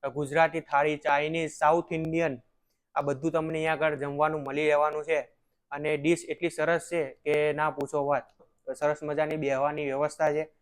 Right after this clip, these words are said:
અને સાથે સાથે સર્વિસ પણ સારી એવી પ્રોવાઈડ કરે છે. આવા જ વીડિયો જોવા માટે YouTube ચેનલને સબસ્ક્રાઇબ કરી લો, જેથી કરીને તમને આગળના વીડિયોની માહિતી,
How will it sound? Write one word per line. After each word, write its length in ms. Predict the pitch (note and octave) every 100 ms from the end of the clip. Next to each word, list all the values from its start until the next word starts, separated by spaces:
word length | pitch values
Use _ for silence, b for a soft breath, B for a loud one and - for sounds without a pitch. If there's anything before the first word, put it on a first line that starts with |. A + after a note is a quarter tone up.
| _ -
અને 120 | C#3+
સાથે 280 | C3+ C#3 D#3
સાથે 340 | D3+ D3 D#3
સર્વિસ 420 | D3 C#3+ D3 D#3 -
પણ 120 | D#3
સારી 300 | C#3 C#3+ D3
એવી 120 | D3
પ્રોવાઈડ 440 | C#3+ C#3 C#3 D3 C#3+
કરે 240 | C#3 D3+
છે. 320 | C3 - -
આવા 380 | C3+ C#3+ C#3 D#3
જ 40 | D#3
વીડિયો 280 | D#3+ E3
જોવા 240 | D#3 D#3+ D#3
માટે 400 | D3+ D3+ D3 D3+
YouTube 260 | D3+ E3
ચેનલને 360 | - D#3+ D#3 D#3
સબસ્ક્રાઇબ 440 | - C3+ - E3
કરી 180 | D#3 D#3+
લો, 260 | D3+ D#3 _ _ _
જેથી 220 | D3+ D3 E3
કરીને 380 | E3 E3 E3
તમને 260 | D#3 D3 D#3
આગળના 380 | D3 D3 D#3+ D#3+
વીડિયોની 400 | C#3+ C#3+ D#3 D#3
માહિતી, 460 | C#3+ C#3 D#3 E3